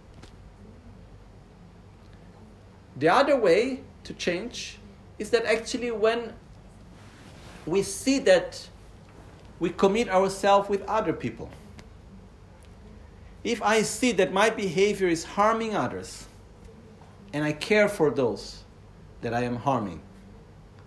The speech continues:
this will give me even more strength to change my habits than my own comfort zone. For example, parents with children. You know?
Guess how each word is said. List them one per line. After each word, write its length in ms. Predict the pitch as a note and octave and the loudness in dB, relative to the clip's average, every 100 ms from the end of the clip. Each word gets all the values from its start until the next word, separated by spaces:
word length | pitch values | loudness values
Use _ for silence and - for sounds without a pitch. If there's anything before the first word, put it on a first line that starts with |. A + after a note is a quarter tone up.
| - - - - - - - - | -20 -20 -20 -20 -20 -20 -18 0
this 240 | E3 F#3 | 2 2
will 120 | E3+ | 0
give 220 | C3 F#3 E3 | -2 -4 -4
me 200 | E3+ - | -6 -2
even 340 | B3 A#3+ G#3+ | 2 4 4
more 240 | F#3 G3 G3 | 4 2 2
strength 520 | - F#3 F3 E3+ - | -2 -2 -2 -2 -8
to 100 | D3 | -10
change 380 | - F3+ E3+ D#3+ | -4 -4 -4 -4
my 120 | D3+ | -4
habits 540 | C#3+ D3+ D#3 D3+ - | -2 -2 -2 -4 -6
than 300 | C#3 C#3+ C#3+ | -4 -2 -2
my 160 | C#3 C#3 | -4 -2
own 220 | C3+ B2+ | -2 -4
comfort 440 | - G#2+ G#2+ G2+ | -6 -10 -10 -12
zone. 220 | - D#2+ - - - - - - - - - - - - - - - - - - - - - - - - - | -12 -16 -18 -20 -20 -20 -20 -20 -20 -20 -20 -20 -20 -20 -20 -20 -20 -20 -20 -20 -20 -20 -20 -20 -20 -20 -8
For 160 | C3 | -6
example, 640 | C3 D3+ D#3+ F#3+ A3 A3 - - - - | -2 0 0 2 0 0 -8 -20 -20 0
parents 480 | F#3 F3 F3 E3 D#3+ | 4 4 2 -2 -2
with 180 | D3+ - | -4 -4
children. 460 | D#3+ F3+ G2+ E2 - - - - - - - - - - - - - - - - - - - - - | -4 -4 -6 -12 -18 -20 -20 -20 -20 -20 -20 -20 -20 -20 -20 -20 -20 -20 -20 -20 -20 -20 -20 -20 -20
You 160 | G#2 | -16
know? 120 | D3+ | -16